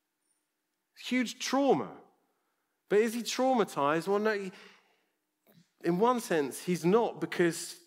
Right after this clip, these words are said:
he knows he's connected to the head. I'm with Jesus. Jesus has got me.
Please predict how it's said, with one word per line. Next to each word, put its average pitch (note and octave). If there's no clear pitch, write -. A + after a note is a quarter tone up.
he -
knows G#3+
he's -
connected G3
to -
the G3+
head. A3+
I'm F3+
with G3+
Jesus. -
Jesus G3+
has E3+
got G3+
me. F#2